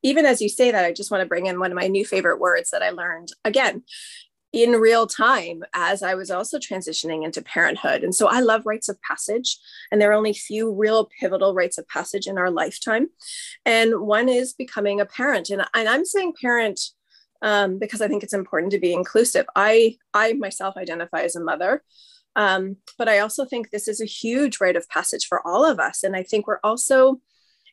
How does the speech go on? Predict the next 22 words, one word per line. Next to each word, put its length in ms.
experiencing 840
this 220
rite 160
of 140
passage 560
in 80
a 80
different 440
way, 480
um, 320
that's 240
more 480
inclusive 640
to 420
all 280
of 160
us 200
in 80
the 100
family, 440
not 220
just, 500